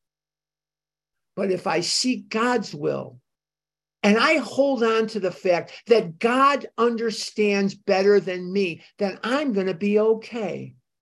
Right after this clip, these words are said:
And, you know, I have problems, damn it. I've got, I know I'm the only one here that has 'em. I'm the only one here that has problems.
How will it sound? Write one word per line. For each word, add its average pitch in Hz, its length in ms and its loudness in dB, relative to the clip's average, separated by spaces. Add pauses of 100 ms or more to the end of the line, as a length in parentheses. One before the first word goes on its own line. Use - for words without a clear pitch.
(880)
And, 262 160 10
you 269 80 10
know, 240 240 8
I 269 240 0
have 196 360 0 (240)
problems, 147 720 -6
damn 170 400 -6
it. 185 320 -10 (920)
I've 269 460 2
got, 208 420 2
I 285 180 4
know 294 260 2
I'm 294 200 2
the 254 180 4
only 269 260 0
one 262 260 0
here 277 480 -6
that 208 140 0
has 220 360 -2
'em. 208 280 -4 (960)
I'm 285 420 2
the 196 260 0
only 311 440 4
one 262 320 2
here 247 340 4
that 185 160 2
has 196 360 -2 (640)
problems. 196 1400 0